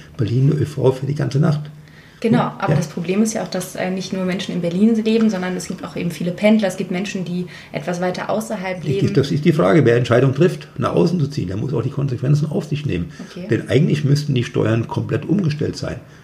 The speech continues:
Speaker 1: Wieso zahlt jemand, der draußen wohnt, eine geringere Grundsteuer, eine geringe Anschlussgebühr für Gas und für Wasser und die gleiche wie in der
Speaker 2: Mhm.
Speaker 1: Stadt?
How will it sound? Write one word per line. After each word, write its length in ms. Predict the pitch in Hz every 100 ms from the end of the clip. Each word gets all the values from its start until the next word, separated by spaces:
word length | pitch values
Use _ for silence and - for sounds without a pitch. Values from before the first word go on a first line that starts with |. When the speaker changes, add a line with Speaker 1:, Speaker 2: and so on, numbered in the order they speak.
| -
Speaker 1:
Wieso 280 | 135 - 160
zahlt 280 | 151 113 101
jemand, 300 | 143 120 101
der 80 | 90
draußen 420 | - 95 131 123
wohnt, 160 | 135 147
eine 160 | 98
geringere 480 | 107 92 117 143 151
Grundsteuer, 540 | 151 - - 151 147
eine 180 | 151 101
geringe 420 | 110 113 127 117 - - - - _ -
Anschlussgebühr 680 | - 120 151 - 147 - 143
für 140 | 135
Gas 360 | 113 - 110 -
und 140 | 127
für 140 | 117 -
Wasser 340 | 113 170 156 143
und 100 | 92
die 60 |
gleiche 360 | 76 95 104 117
wie 60 |
in 60 | 120
der 100 | 104
Speaker 2:
Mhm. 40 |
Speaker 1:
Stadt? 260 | - 147